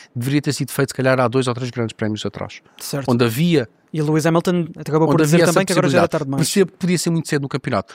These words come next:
Speaker 1: mas também oportunidades como estas não aparecem todos os dias. E, portanto, eu acho que cada contexto deve ser ponderado nessa, nessa ótica. No final do dia, quem sai a perder daqui é definitivamente a Ferrari, é
Speaker 2: Sim.
Speaker 1: definitivamente Vasseur, e são definitivamente todos os fãs que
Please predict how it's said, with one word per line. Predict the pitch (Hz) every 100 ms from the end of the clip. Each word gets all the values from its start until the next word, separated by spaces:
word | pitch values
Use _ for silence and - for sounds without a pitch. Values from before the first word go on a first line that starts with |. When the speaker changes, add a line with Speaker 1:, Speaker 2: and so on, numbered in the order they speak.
| -
Speaker 1:
mas | 139
também | - 175
oportunidades | 170 - 180 175 165
como | 185 196
estas | 160 -
não | 120
aparecem | 127 143 139 156
todos | 147 139 160
os |
dias. | 147 120 - _ _ _ _
E, | 120
portanto, | - 135 135
eu | 139
acho | -
que | 156 - _
cada | 185 180
contexto | 175 160 185 175
deve | 180 -
ser | 156
ponderado | 135 151 139 147 147
nessa, | 147 135
nessa | 135 - 101
ótica. | 92 - - - - -
No |
final | 147 175 165
do | 160
dia, | 165 127 101 - _ _ -
quem | 180
sai | - 160
a | 147
perder | 151 147
daqui | 147 139 147 127
é | 113 110
definitivamente | 143 - 156 143 127 123 117
a | -
Ferrari, | 95 120 139 - -
é | 175
Speaker 2:
Sim. | 165
Speaker 1:
definitivamente | 143 131 131 123 107
Vasseur, | 104 101 170 196 - - -
e | -
são | 202
definitivamente | - 190 208 208 147
todos | - 156
os | 165
fãs | - 165 120
que | - 175